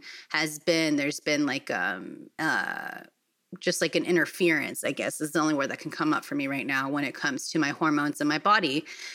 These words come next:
And I shamed my sexuality for so long between, um, the church and, like, being sexually assaulted by my computer teacher and my uncle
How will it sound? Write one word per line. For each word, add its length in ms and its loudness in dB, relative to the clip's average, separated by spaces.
And 240 2
I 80 4
shamed 540 2
my 240 4
sexuality 760 4
for 140 0
so 220 2
long 300 4
between, 640 0
um, 260 6
the 100 2
church 640 2
and, 560 2
like, 520 -2
being 180 4
sexually 400 0
assaulted 420 0
by 120 2
my 160 2
computer 380 2
teacher 500 2
and 200 0
my 120 2
uncle 560 0